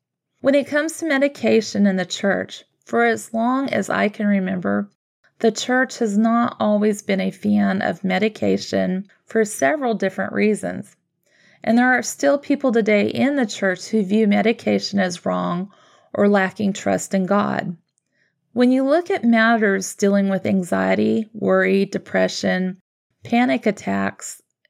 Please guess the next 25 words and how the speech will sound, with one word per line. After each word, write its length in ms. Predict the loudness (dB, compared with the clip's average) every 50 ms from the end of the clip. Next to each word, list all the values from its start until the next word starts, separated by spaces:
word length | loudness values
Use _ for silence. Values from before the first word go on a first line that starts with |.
| _ _ _ -2
or 320 | 0 2 2 4 4 2
et 640 | 2 0 0 -2 0 0 2 2 2 -2 -4 -4 -6
cetera, 720 | -10 -2 0 2 2 2 2 2 0 0 0 -2 -4 -6 -10 -16 _ _ _ _ _ _ _ _ _ -4
as 240 | 0 0 2 2 2
this 260 | 2 2 2 0 -2
person 420 | -4 -2 0 0 0 0 0 2 2
is 220 | 2 0 0 0
asking, 720 | 0 0 0 -2 -4 -6 -6 -4 -4 -4 -2 -4 -6 -8 -10 _ _ _ _ _ _ _ _ _ _ -2
there 240 | 0 2 2 2 2
may 180 | 2 2 0
be 160 | 2 2 2
a 80 | 2 2
variety 540 | 2 2 2 2 4 4 4 4 4 2 0
of 100 | 0 -2
reasons 540 | -2 2 2 2 2 2 2 0 0 -2 -2
why 340 | -2 0 0 2 2 2
anxiety, 640 | 2 2 2 2 2 0 0 0 2 2 2 2 2
worry, 340 | 2 0 0 0 2 2 0
depression, 680 | 0 -2 -6 -4 -2 0 0 0 0 -2 -4 -2 -2 -2
and 120 | -4 -4
panic 400 | -4 -4 -2 -2 -2 -2 -4 -4
attacks 460 | -6 -8 -6 -6 -6 -6 -6 -8 -12
are 80 | -12 -12
coming 400 | -10 -8 -6 -6 -4 -4 -4 -4
up. 240 | -4 -6 -6 -8